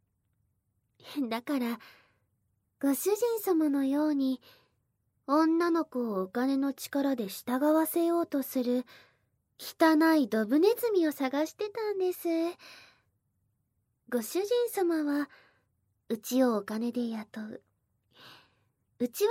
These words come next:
催眠術を使って、ご主人様の性処理をする。ウィンウィンの関係じゃないですか。え？こんなんじゃエッチな気分にならない？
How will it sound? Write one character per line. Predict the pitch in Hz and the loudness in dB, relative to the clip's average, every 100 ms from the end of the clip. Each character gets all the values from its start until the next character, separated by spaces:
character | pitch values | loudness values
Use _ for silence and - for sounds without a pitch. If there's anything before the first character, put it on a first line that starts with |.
| 480 | 0
催 | - 415 427 | 2 2 2
眠 | 440 427 | 0 0
術 | 359 - 277 | -2 0 -2
を | 240 | -2
使 | - - | -6 -6
っ | 247 | -6
て、 | - - 339 285 - - _ _ _ _ | -6 -2 -2 -2 -8 -20 _ _ _ _
ご | 277 269 | 0 0
主 | 339 359 | 2 2
人 | 370 330 | 2 0
様 | - 285 240 | 0 -4 -4
の | 214 196 | -8 -12
性 | 190 254 | -10 -2
処 | 330 403 508 539 523 392 | -2 0 0 2 2 0
理 | |
を | 339 | -4
す | - 302 | -6 -4
る。 | 311 370 - - - _ _ _ _ _ _ _ - | -2 -4 -6 -20 -20 _ _ _ _ _ _ _ 0
ウ | |
ィ | 294 | 4
ン | |
ウ | |
ィ | 370 | 6
ン | 453 523 554 466 | 4 0 0 0
の | |
関 | 370 339 349 | 0 -2 -2
係 | 359 381 | -4 -4
じ | 453 | -2
ゃ | |
な | 453 415 | -2 0
い | 381 | 4
で | 370 | 4
す | 359 - | 2 -4
か。 | 339 339 339 349 381 - _ _ _ _ _ _ _ _ _ _ _ _ _ _ _ _ _ _ 214 | -4 0 0 -2 -6 -16 _ _ _ _ _ _ _ _ _ _ _ _ _ _ _ _ _ _ -16
え？ | 202 214 277 392 554 _ - _ _ _ _ _ _ _ | -14 -10 -6 -6 -8 _ -20 _ _ _ _ _ _ _
こ | 339 349 | 2 4
ん | 330 | 6
な | 359 | 4
ん | 330 | 4
じ | |
ゃ | 302 | 4
エ | 320 | 2
ッ | 392 | 2
チ | - | 0
な | 311 285 | 0 0
気 | 302 | 0
分 | 277 285 | 2 2
に | 247 240 | 2 0
な | 240 | 0
ら | 254 349 | 0 2
な | 370 269 | 0 -2
い？ | 202 220 285 | -6 -12 -12